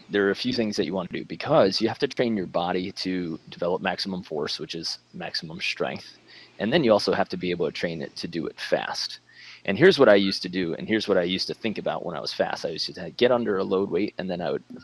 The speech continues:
kind of jerk my body into something.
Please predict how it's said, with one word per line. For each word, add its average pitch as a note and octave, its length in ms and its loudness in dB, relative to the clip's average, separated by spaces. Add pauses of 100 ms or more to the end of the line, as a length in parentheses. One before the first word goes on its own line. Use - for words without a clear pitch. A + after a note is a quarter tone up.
(360)
kind A2 180 2
of D#2 120 -2 (580)
jerk - 520 4
my F#2 180 2
body D2+ 420 2 (340)
into F#2+ 220 -4
something. - 320 -8